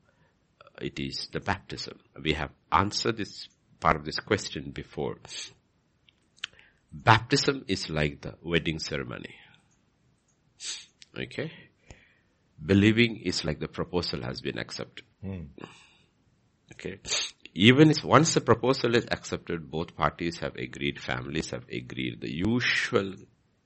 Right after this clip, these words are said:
Speaker 1: if you have the money and everything, this thing, everything works out. The usual question from the parents of both sides is, "Why wait?"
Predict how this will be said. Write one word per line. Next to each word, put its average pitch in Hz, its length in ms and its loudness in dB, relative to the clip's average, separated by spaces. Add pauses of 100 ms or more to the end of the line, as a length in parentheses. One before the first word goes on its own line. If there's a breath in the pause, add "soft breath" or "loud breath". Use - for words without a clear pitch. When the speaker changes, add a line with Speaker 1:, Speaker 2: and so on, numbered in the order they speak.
(160)
Speaker 1:
if 73 200 -8
you 71 120 -10
have 69 220 -4
the 64 100 -12
money 73 520 -4
and - 180 -10
everything, 76 560 -4 (300)
this - 160 -8
thing, 64 280 -4 (480 loud breath)
everything 78 340 -4
works 71 320 -6
out. - 280 -6 (380 loud breath)
The - 120 -4
usual 95 400 2
question 90 420 -2
from 71 220 -6
the 69 80 -6
parents 76 480 0
of 69 120 -6
both 67 240 -8
sides 65 300 -4
is, 65 180 -6
"Why 62 300 -4
wait?" 53 360 -10